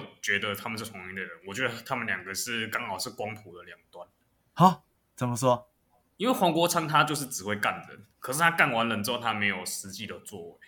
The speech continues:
Speaker 2: 可是你，你，你要的实际作为会不会其实有的时候他在，他，他根本是一件没有办法达到的目标啊？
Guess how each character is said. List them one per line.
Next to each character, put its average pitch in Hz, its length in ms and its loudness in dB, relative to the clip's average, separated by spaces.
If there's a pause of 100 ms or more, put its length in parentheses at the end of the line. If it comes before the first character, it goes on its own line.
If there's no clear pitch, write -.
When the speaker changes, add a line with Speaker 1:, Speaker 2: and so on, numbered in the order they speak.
(120)
Speaker 2:
可 196 100 -6
是 302 120 2
你， 220 180 0
你， 175 180 4
你 175 180 2
要 254 180 8
的 202 120 0
实 175 200 -2
际 202 180 0
作 208 200 2
为 107 160 0
会 180 160 -2
不 147 80 -2
会 151 100 2
其 143 160 -6
实 123 140 -6
有 95 180 -4
的 95 60 -6
时 87 160 -8
候 113 160 -4
他 113 140 -2
在， 101 380 2 (140)
他， 208 160 10
他 208 140 6
根 196 180 4
本 113 120 2
是 139 140 0
一 123 60 2
件 110 220 2
没 101 120 -2
有 113 80 2
办 98 140 -4
法 95 100 -2
达 87 240 -6
到 95 140 -4
的 85 100 -8
目 85 180 -6
标 78 220 -12
啊？ - 240 -12